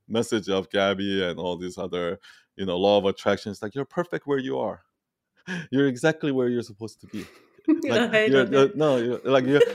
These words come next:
Speaker 1: you're, you're, uh, happiness, all, uh, everything's within you already, right? Those two messages.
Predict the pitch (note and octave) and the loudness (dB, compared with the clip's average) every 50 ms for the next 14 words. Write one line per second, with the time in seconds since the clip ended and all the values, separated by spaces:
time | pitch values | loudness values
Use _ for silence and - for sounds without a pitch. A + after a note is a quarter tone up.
0 | - D5+ - C#3 D3+ C#3+ - A#2 - - - C3 C3+ C3 B2 F3 F3 E3+ F3 F3+ | 0 0 4 4 4 4 2 0 -4 0 2 4 4 6 6 6 6 6 4 2
1 | D#3+ D#3 C#3 - D3 C#3 C#3 C3+ B2+ - - C3+ C3 C#3 C#3+ D#3 D#3+ D#3 - D#3 | 0 0 0 2 2 2 4 2 2 2 2 4 4 4 4 2 0 0 -2 -4
2 | C#3 A#2 A#2 B2+ B2 A#2 C3 B2+ B2 C3 B2+ A#2 G2+ F#2+ G2 F#2+ F#2 F2 F#2 D2+ | -6 -4 -4 -4 -2 -2 -2 -2 -2 -2 -4 -4 -4 -4 -4 -4 -4 -6 -6 -8
3 | - _ - G2 G#2+ C3+ D#3 - _ _ _ _ _ _ _ - B2 B2 A#2 - | -10 _ -4 -2 -2 -2 -4 -6 _ _ _ _ _ _ _ -2 -2 -2 -2 -2
4 | - - A#2+ A2 A2+ - - B2 A#2+ D3 D#3+ - | -6 -6 -6 -4 -6 -6 -6 -8 -8 -10 -10 -12